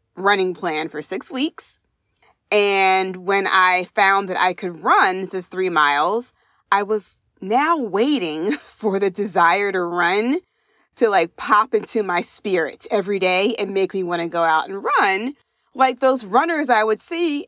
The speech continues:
outside that I was fascinated with. Right? The desire to run didn't just, like, magically appear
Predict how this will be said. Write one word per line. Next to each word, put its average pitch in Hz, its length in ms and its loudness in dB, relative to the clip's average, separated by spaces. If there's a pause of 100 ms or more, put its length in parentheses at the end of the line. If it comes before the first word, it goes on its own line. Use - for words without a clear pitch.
outside 202 840 0 (540)
that 247 100 2
I 269 100 4
was 277 160 -4
fascinated 233 720 -4
with. - 320 -10 (1400)
Right? 262 300 0
The 277 80 0
desire 285 580 0
to 285 100 0
run 277 440 2
didn't 247 300 -2
just, - 180 -6
like, 247 180 -2
magically 240 680 -2
appear 202 680 0